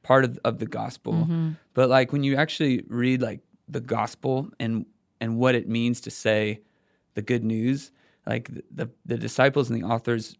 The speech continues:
Speaker 1: weren't necessarily talking about, like, this little piece of what Jesus did, but, like,
Speaker 2: Yeah.
Speaker 1: Jesus said, "The kingdom of God is near."
Speaker 2: Yeah.
Speaker 1: You know, that the good news is that the king who was over the world is being overpowered by the real king of the world. And now we can align ourselves under that king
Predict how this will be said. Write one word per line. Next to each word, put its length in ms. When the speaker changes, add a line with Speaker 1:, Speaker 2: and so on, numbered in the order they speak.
Speaker 1:
weren't 180
necessarily 420
talking 400
about, 280
like, 200
this 200
little 200
piece 340
of 140
what 100
Jesus 320
did, 300
but, 120
like, 160
Speaker 2:
Yeah. 120
Speaker 1:
Jesus 300
said, 220
"The 60
kingdom 300
of 80
God 200
is 140
near." 460
Speaker 2:
Yeah. 420
Speaker 1:
You 120
know, 140
that 180
the 80
good 260
news 300
is 160
that 280
the 60
king 260
who 160
was 320
over 180
the 100
world 260
is 80
being 200
overpowered 480
by 120
the 160
real 260
king 240
of 80
the 100
world. 380
And 120
now 180
we 100
can 140
align 320
ourselves 360
under 120
that 220
king 360